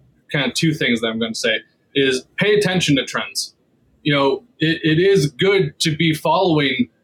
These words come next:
your competition and cooperating within that, you know, 'cause it, it does, it does make sense to pay attention to what others do, are, are doing. And if that's working for them, you know, adapt, learn, uh, get,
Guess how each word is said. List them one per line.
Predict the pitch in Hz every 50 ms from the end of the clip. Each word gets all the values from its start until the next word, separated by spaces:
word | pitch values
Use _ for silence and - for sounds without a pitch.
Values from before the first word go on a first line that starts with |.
| _ _
your | 147 151 147
competition | - 151 139 135 - 156 147 135 - - 139 139 135
and | 135 131 131 131 127 -
cooperating | - - 151 143 156 165 165 165 160 156 143 139 135 127 123 123 123
within | 120 131 127 - 131 123 123
that, | 123 117 117 117 120
you | 120 123 123
know, | 123 123 -
'cause | - 139 127 117 - - _ _ _ _ _ _ _ -
it, | - - 127 -
it | 151 147 139
does, | 160 175 170 170 156 147 -
it | 151 143 -
does | 180 180 175 156 151
make | 170 165 160 151
sense | - - 170 151 147 139 -
to | - 131
pay | - - 156 147
attention | 139 - 151 143 135 - 135 139
to | 131
what | 131 127
others | 123 120 120 120 113
do, | - 123 117 107 - _ _ 117 120 120
are, | 120 - - 131
are | 123 120 117 -
doing. | - 143 143 131 117 113 113 120 - _ _ _ _ _ _ _ -
And | 156 147 151 156 151 143 - _ _ _ -
if | 151 143 -
that's | 175 165 165 - 139
working | 156 202 214 214 220 190
for | - 156 143
them, | 139 139 139 151 131 - _ _ _ _ _ _ _ _ _
you | - 147
know, | 147 151 151 - - _ _ _ _ 147
adapt, | 147 147 151 160 196 170 - - - - _ _ _ -
learn, | 151 190 220 196 160 143 123 123 120 - _ _ _ _ _ _ -
uh, | 139 139 135 135 131 131 - _ _ _ _ _ _ _ _
get, | - 170 190 190 - -